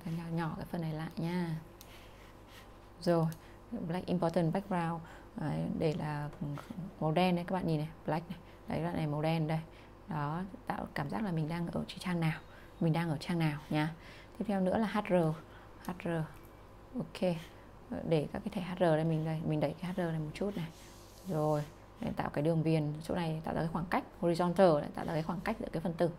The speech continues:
nha. H R. Rồi chúng ta xử lý phần about, about, phone wide. Đấy, about. Đó, cái class about đây chúng ta có đúng không nhỉ? Class about này. Đó. Rồi.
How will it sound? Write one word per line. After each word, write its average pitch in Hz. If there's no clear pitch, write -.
nha. 156
H 190
R. 190
Rồi 170
chúng 160
ta 180
xử 175
lý 139
phần 180
about, 170
about, 165
phone 165
wide. 165
Đấy, 151
about. 156
Đó, 160
cái 160
class 202
about 175
đây 175
chúng 147
ta 165
có 147
đúng 151
không 170
nhỉ? 175
Class 170
about 156
này. 151
Đó. 147
Rồi. 147